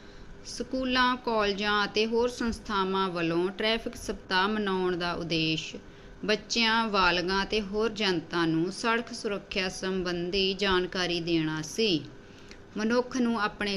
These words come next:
ਕੰਮਾਂ ਕਾਰਾਂ ਲਈ ਹਰ ਰੋਜ਼ ਸੜਕਾਂ ਦੀ ਵਰਤੋਂ ਕਰਨੀ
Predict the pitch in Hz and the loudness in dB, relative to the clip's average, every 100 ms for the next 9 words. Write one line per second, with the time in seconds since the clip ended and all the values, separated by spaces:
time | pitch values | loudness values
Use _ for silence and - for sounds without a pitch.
0 | 196 185 175 175 180 196 247 - - - | -2 -4 -2 2 2 2 -4 -10 -20 -20
1 | - - - - - 202 196 180 175 165 | -20 -20 -18 -18 -2 4 4 6 4 2
2 | 170 190 208 - - - - - - 214 | 0 -2 -4 -8 -16 -16 -18 -18 2 8
3 | 233 226 185 170 175 190 - 220 214 - | 8 8 2 0 -2 -6 0 0 0 2
4 | 233 208 190 180 160 - 180 175 170 160 | 2 2 0 0 -2 -2 -2 -2 -2 0
5 | 160 190 | 0 0